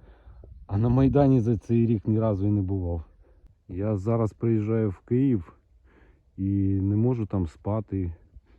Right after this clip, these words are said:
не дивлячись на комендантську годину, навіть там, е, приїде якась вантажівка, і я вже так звик до ось цієї тиші.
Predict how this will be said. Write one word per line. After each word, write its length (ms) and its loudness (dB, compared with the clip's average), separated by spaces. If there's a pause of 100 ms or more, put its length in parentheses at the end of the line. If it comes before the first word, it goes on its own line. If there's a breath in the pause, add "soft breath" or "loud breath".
(100)
не 80 -2
дивлячись 540 -2
на 180 0
комендантську 720 0
годину, 420 0
навіть 420 -2
там, 260 -6 (640 soft breath)
е, 260 -4
приїде 380 0
якась 380 -4
вантажівка, 720 -2
і 340 -4 (1000 soft breath)
я 140 0
вже 160 -2
так 320 -4
звик 420 -2
до 440 -2 (840 soft breath)
ось 160 -4
цієї 440 0
тиші. 560 -2